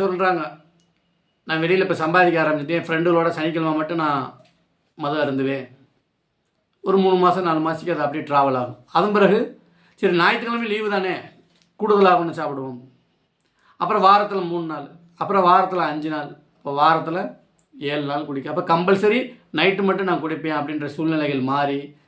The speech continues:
வாய்ப்பு கிடைக்கும் போதெல்லாம் குடிக்கக்கூடிய ஒரு சூழ்நிலையை ஜாதகர்களுக்கு கொடுத்துருது. அப்ப அவங்க அதுக்கு அடிக்ட் ஆயிடுறாங்க. அப்ப இந்த மாதிரி அமைப்புகள் நம்ம ஜாதகத்துல இருக்குன்னா, நாம் அதற்கு முன்கூட்டியே அந்த தவறுகளை செய்யாம ரெக்கவர் ஆவதற்கான வழிகளை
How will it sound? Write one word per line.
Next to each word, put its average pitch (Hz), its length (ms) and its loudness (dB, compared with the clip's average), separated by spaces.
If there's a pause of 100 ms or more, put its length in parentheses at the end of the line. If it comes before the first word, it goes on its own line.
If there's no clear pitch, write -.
(340)
வாய்ப்பு 226 440 2
கிடைக்கும் 196 340 -4
போதெல்லாம் 180 320 -4
குடிக்கக்கூடிய 160 340 -8
ஒரு 147 100 -10
சூழ்நிலையை 147 440 -4
ஜாதகர்களுக்கு 139 640 -6
கொடுத்துருது. 123 380 -10 (260)
அப்ப 208 200 0
அவங்க 180 240 6
அதுக்கு 165 180 0
அடிக்ட் 156 380 0
ஆயிடுறாங்க. 123 440 -4 (680)
அப்ப - 180 -2
இந்த 202 240 0
மாதிரி 254 240 4
அமைப்புகள் 226 480 -2
நம்ம 196 80 -2
ஜாதகத்துல 196 640 -2
இருக்குன்னா, 180 600 -6 (340)
நாம் 170 200 2
அதற்கு 160 300 -2
முன்கூட்டியே 208 1080 0 (920)
அந்த 151 240 -6
தவறுகளை 180 500 4
செய்யாம 165 280 0
ரெக்கவர் 185 480 0
ஆவதற்கான 160 400 2
வழிகளை 156 340 -2